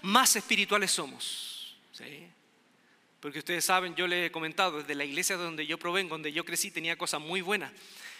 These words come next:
Pero habían unos, unos señores, unos diáconos, no todos, pero habían unos diáconos que eran unos Rottweiler,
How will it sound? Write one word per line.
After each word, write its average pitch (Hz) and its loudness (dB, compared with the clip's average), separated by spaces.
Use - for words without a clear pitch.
Pero 151 0
habían 143 0
unos, 156 -6
unos 160 0
señores, 156 -2
unos 151 -8
diáconos, 175 0
no 233 0
todos, 147 -4
pero 131 -8
habían 160 -4
unos 202 0
diáconos 190 2
que 147 -4
eran 170 2
unos 175 -6
Rottweiler, 151 -2